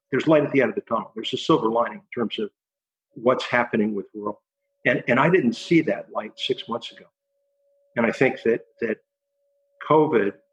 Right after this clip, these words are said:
um, and all of its travesty, um, has really brought some, um, some benefit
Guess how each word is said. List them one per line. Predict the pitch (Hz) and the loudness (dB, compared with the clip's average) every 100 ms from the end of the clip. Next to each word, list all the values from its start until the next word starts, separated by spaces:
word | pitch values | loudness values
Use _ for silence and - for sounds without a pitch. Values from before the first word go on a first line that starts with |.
| _ _ _ _ _ 110 | _ _ _ _ _ -14
um, | 107 110 107 - | -10 -10 -10 -2
and | 117 | 2
all | 117 131 | 4 4
of | 113 | 2
its | 110 | -2
travesty, | - 123 123 117 - 98 - _ _ _ _ _ _ _ 113 | -2 0 0 -2 -4 -10 -14 _ _ _ _ _ _ _ -8
um, | 113 110 117 - | -4 -2 -4 -2
has | 131 113 156 | -2 0 0
really | 190 175 123 | 2 4 2
brought | - - 131 - | 0 -8 -10 -6
some, | - 110 104 110 - | -4 -2 -4 -6 -10
um, | 113 107 107 _ _ _ _ _ - _ - | -10 -10 -16 _ _ _ _ _ -20 _ -6
some | 135 | -2
benefit | 120 151 160 110 | 2 2 2 -6